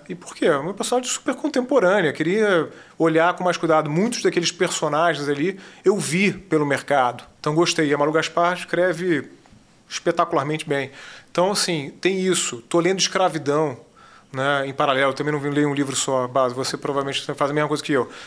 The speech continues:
Então, eu leio vários livros ao mesmo tempo. Né? Tô no segundo, no segundo volume de, de Escravidão, que dá uma outra perspectiva, né,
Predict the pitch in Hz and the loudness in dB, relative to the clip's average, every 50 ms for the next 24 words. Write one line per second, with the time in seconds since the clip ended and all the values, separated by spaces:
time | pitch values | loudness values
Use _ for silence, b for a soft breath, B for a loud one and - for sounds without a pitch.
0 | B B - 151 151 147 156 156 156 139 131 156 160 175 170 151 147 156 147 143 | B B -2 0 2 2 4 4 4 4 4 4 4 4 2 0 -2 -2 -2 -2
1 | 151 151 156 151 151 156 151 143 165 175 175 - 147 131 123 - B B B B | -2 -2 0 0 0 0 0 0 0 -2 0 0 -2 -2 -2 -6 B B B B
2 | B B B B B - 143 139 143 143 143 135 123 - - 151 151 143 - - | B B B B B -6 -2 -2 0 0 0 -2 -4 -4 -4 -2 -2 -2 -2 -4
3 | - 147 139 156 180 185 180 180 170 160 160 156 147 160 190 180 147 135 127 - | -4 -2 0 0 2 2 2 2 4 4 4 2 0 0 -4 -6 -6 -6 -6 -6
4 | - 147 139 151 156 156 147 160 165 160 156 165 180 170 151 135 139 151 175 170 | -6 -6 -4 -4 -4 0 2 2 4 4 4 2 2 2 0 0 -2 -4 -4 -4
5 | 135 123 - - 151 147 139 127 135 131 135 127 120 - B B B B B B | -4 -4 -4 0 0 0 0 0 -2 -2 -2 -2 -4 -6 B B B B B B
6 | - 165 165 180 170 185 202 233 277 - 269 247 254 - 202 175 - - - 190 | -4 0 0 2 4 4 4 4 4 2 -2 -2 -2 0 0 0 0 0 0 -2
7 | 185 185 - - - - - 202 214 196 151 127 131 120 131 139 143 147 139 | -4 -4 -4 -4 -4 -2 0 0 0 0 0 0 -2 -2 0 0 0 -2 -2